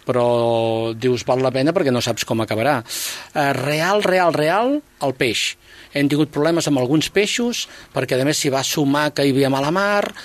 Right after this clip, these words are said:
eh, el gasoil dels, dels pescadors se'ls hi ha posat molt malament, eh, i després tenen la por de que si,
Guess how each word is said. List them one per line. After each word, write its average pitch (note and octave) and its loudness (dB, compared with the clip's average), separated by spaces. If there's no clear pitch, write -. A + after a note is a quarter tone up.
eh, C#3 0
el C#3 2
gasoil C#3+ 4
dels, C#3 2
dels C3+ -2
pescadors D3 0
se'ls C3 -4
hi C#3 -2
ha C3 -4
posat C3+ -4
molt C#3 4
malament, G3+ 2
eh, D3 0
i E3 0
després F#3 0
tenen D#3 2
la D3+ 4
por F3+ 2
de D#3+ 2
que C3+ -2
si, B2+ 0